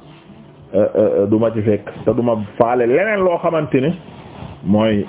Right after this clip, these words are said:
xew ci kanam. Euh, euh, kon borom bi azabtuhu, nee na dama lay mbugal. Waaw.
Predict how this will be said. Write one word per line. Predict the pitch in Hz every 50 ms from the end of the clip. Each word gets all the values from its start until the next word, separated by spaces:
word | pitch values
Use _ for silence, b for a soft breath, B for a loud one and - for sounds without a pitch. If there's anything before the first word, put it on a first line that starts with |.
| - - - -
xew | - 113 98 98 92 - - - - -
ci | - 98
kanam. | - 110 104 98 90 85 - - - - - - - - - - -
Euh, | 90 95 92 - -
euh, | 95 92 - -
kon | - 104 101 104 104
borom | 104 104 107 98 95 90
bi | 92
azabtuhu, | 87 95 104 95 90 95 87 85 90 92 87 87 85 82 76 - - -
nee | 98 101 98 95
na | 90 78 - - -
dama | 98 104 110 107
lay | 104 98 92
mbugal. | 90 87 78 71 - - - - - - - - - - - - - -
Waaw. | - 90 95 82 -